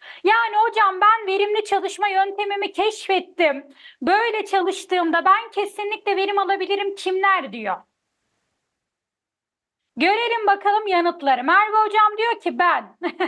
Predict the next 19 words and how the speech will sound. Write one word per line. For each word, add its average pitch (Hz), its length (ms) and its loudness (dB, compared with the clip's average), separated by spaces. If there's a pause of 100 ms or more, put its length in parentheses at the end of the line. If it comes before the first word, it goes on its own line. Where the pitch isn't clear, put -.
(140)
<laughs> 285 80 -6 (420)
İlkay 392 520 0
hocam 381 380 2
"Ben." 302 360 2 (360)
Merve 359 400 0
hocam 370 340 0
"Keşfettim." 285 640 -4 (220)
Peki 466 340 0
keşfedenler 466 1000 0
nasıl 480 280 -4
keşfetti? 320 600 -2
Bir 381 80 2
yazsınlar 453 760 2
bakalım. 277 380 0
Verimli 392 360 0
çalışmak 370 500 -2
onlara 359 380 2
göre 349 260 0
neymiş? 269 680 -6